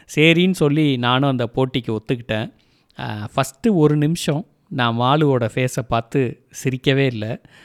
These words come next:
நாங்க மழை பெஞ்சிட்டு இருந்ததுல கொடை பிடிச்சிருந்தோம்ல, so அந்த கொடையும் தாண்டி மழை சாரல் வந்து அவ ஃபேஸில் அடிச்சு, அவ நெத்தியில இருக்கிற குங்குமம் வந்து அப்படியே கரைஞ்சி அவ ஃபேஸில் வந்து ஒழுக ஆரம்பிச்சுது.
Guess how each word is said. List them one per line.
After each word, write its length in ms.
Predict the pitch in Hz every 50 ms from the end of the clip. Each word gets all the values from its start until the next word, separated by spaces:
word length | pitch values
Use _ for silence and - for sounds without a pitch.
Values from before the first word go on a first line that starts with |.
| - - - _ _
நாங்க 440 | - 143 127 131 143 143 135 131 127
மழை 240 | 123 127 143 180 196 196
பெஞ்சிட்டு 300 | - 185 180 165 156 139 123
இருந்ததுல 400 | 135 127 120 123 123 127 139 135
கொடை 220 | - - 131 139 151
பிடிச்சிருந்தோம்ல, 800 | - - 131 123 - 127 113 110 107 107 110 110 117 117 113 - _ _ _
so 220 | - - 123 113
அந்த 240 | 113 113 117 120 - -
கொடையும் 460 | 156 151 151 175 180 185 190 196 190
தாண்டி 560 | - 156 135 135 143 135 131 131 147 208 - -
மழை 380 | - 117 117 120 131 156 180 185
சாரல் 440 | 175 - 147 135 139 151 160 147 131
வந்து 540 | 120 117 120 131 151 151 147 135 123 - -
அவ 260 | - 120 120 117 107 -
ஃபேஸில் 340 | - 143 147 143 - - 147
அடிச்சு, 640 | 123 113 113 117 135 - - - - 131 139 165 - _ _ - - - - _
அவ 260 | - - 120 123 127 123
நெத்தியில 380 | 131 143 - - 226 214 196
இருக்கிற 540 | 175 147 131 - - 120 117 110 113 123 156 - -
குங்குமம் 420 | - 151 165 170 175 156 147 127
வந்து 200 | 123 123 123 147
அப்படியே 280 | 131 120 127 131 123 - -
கரைஞ்சி 360 | 135 117 127 131 135 135 139
அவ 320 | 127 117 113 110 110 - - _ _ _ -
ஃபேஸில் 360 | - 139 143 139 - - 120
வந்து 460 | 107 107 107 113 123 117 110 - - _
ஒழுக 400 | - 127 120 123 135 131 127 113
ஆரம்பிச்சுது. 520 | 110 113 110 107 - 113 110 110 113 -